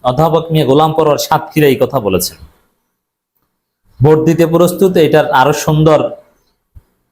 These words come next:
ম্যানিফেস্টেশন হচ্ছে ক্ষমতায় আনতে প্রস্তুত জামাতকে, দাঁড়িপাল্লাকে। তো দর্শক, ধান অল্প জিনিস, আর এই ধান দিতে হবে দাঁড়িপাল্লার মধ্যে। দাঁড়িপাল্লা বড় জিনিস।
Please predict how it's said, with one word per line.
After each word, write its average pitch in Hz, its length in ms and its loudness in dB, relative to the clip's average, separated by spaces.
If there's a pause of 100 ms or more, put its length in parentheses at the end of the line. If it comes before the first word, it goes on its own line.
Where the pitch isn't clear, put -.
(500)
ম্যানিফেস্টেশন 147 600 0
হচ্ছে 151 220 0
ক্ষমতায় 156 460 0
আনতে 127 240 0
প্রস্তুত 110 380 -2
জামাতকে, 92 540 -4 (300)
দাঁড়িপাল্লাকে। 113 640 -2 (2500)
তো 147 80 0
দর্শক, 170 340 2 (1500)
ধান 190 520 2 (520)
অল্প 156 300 0
জিনিস, 123 540 -2 (880)
আর 123 100 0
এই 127 60 2
ধান 151 380 0
দিতে 156 220 2
হবে 165 240 2
দাঁড়িপাল্লার 143 640 0
মধ্যে। 117 360 -4
দাঁড়িপাল্লা 131 460 -2
বড় 117 360 -2
জিনিস। 85 340 -10